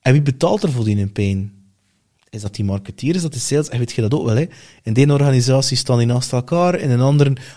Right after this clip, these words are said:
rapporteert dan de een of de ander, of de ander dan de een. En dat kun je alleen maar doen door te vragen te stellen en, en te gaan ontdekken van,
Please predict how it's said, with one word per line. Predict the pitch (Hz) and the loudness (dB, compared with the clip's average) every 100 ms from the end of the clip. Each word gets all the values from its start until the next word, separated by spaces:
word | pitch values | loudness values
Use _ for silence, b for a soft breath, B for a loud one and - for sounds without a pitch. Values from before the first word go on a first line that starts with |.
| - | -4
rapporteert | 127 110 117 143 151 - | -2 0 0 0 0 0
dan | 131 123 | 2 2
de | |
een | 143 | 2
of | 131 | 0
de | 123 | 2
ander, | 143 175 165 | 2 4 2
of | 139 | 4
de | 131 | 4
ander | 131 131 127 | 4 4 2
dan | 123 | 2
de | 117 117 | 2 2
een. | 185 196 B B B B B _ _ | 2 0 B B B B B _ _
En | 147 | 0
dat | 151 | 2
kun | - | 4
je | 139 | 4
alleen | 131 | 6
maar | 196 185 | 6 6
doen | 190 196 | 6 6
door | 180 | 4
te | - | 2
vragen | 135 127 175 | 2 4 4
te | 190 | 2
stellen | - 202 196 175 | 2 4 6 6
en, | 135 | 4
en | 127 143 | 2 -2
te | 139 | 0
gaan | 139 | 2
ontdekken | 131 120 165 185 | 2 2 0 2
van, | 147 135 135 | 4 4 2